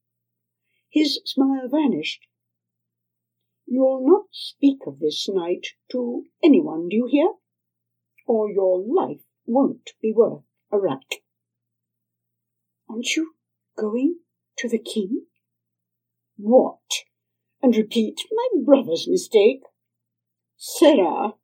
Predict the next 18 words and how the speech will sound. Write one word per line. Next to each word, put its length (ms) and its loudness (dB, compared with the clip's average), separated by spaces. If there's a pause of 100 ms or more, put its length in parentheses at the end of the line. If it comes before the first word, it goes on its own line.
(520)
I'll 300 4
reveal 840 4 (220)
Ferric's 580 2
treachery 760 0
in 300 4
my 420 -2 (100)
own 440 4
way, 500 2 (1000)
and 440 0 (540)
in 200 0
my 340 -4
own 440 -4 (240)
time," 540 -4 (400)
he 120 -8
finished, 500 -4 (360)
moving 360 -2
towards 380 -4
her. 160 -8